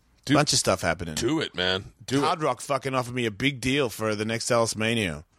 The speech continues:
Speaker 1: Really?
Speaker 2: Yeah, they wanna put money, big money in for a big band, and then they want us to do a pool party on Friday. Instead of the radio show in the Hard Rock, they want us to be out in the pool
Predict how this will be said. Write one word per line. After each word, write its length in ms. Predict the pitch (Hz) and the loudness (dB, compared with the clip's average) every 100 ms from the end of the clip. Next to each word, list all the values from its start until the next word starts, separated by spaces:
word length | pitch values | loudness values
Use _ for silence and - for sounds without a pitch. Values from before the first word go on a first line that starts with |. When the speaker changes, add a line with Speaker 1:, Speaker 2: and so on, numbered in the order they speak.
| _ - | _ -6
Speaker 1:
Really? 420 | 101 165 98 - | 0 0 0 -2
Speaker 2:
Yeah, 240 | 101 120 | 2 4
they 80 | 110 | 4
wanna 200 | 110 117 | 4 2
put 280 | - 127 98 | 2 0 -2
money, 320 | 117 117 117 98 | 0 0 0 -4
big 160 | 117 120 | -2 0
money 300 | 123 120 120 | 0 2 0
in 80 | 117 | 0
for 180 | 120 | 0
a 40 | 107 | 0
big 260 | 98 127 117 | 0 -2 2
band, 600 | 110 117 104 110 135 - _ _ _ | 2 4 2 0 -4 -10 _ _ _
and 100 | 98 | -4
then 120 | 104 | -2
they 160 | 110 110 | 2 2
want 340 | 107 110 107 - | 2 0 0 2
us 260 | 113 120 - | 2 2 -2
to 120 | 123 | -4
do 320 | 110 110 107 | 0 0 0
a 100 | 95 | 0
pool 300 | 95 123 127 | -2 0 0
party 680 | 127 120 104 101 104 98 92 _ _ _ _ - | 2 2 2 2 0 -2 -6 _ _ _ _ -2
on 160 | 110 | 0
Friday. 360 | 104 - 123 117 | 0 0 2 2
Instead 220 | 113 139 | 2 2
of 40 | 127 | 2
the 60 | |
radio 300 | 120 120 120 | 2 2 2
show 180 | 117 127 | 2 0
in 240 | 113 127 139 | 0 0 0
the 80 | |
Hard 240 | 123 110 104 | 2 2 4
Rock, 160 | 110 | 0
they 80 | 110 | 0
want 160 | 113 117 | -2 -2
us 100 | - | -4
to 40 | |
be 180 | 117 117 | -2 0
out 140 | 113 110 | 2 0
in 60 | |
the 40 | 104 | -4
pool 680 | - 139 143 123 117 131 | -2 2 2 2 0 -4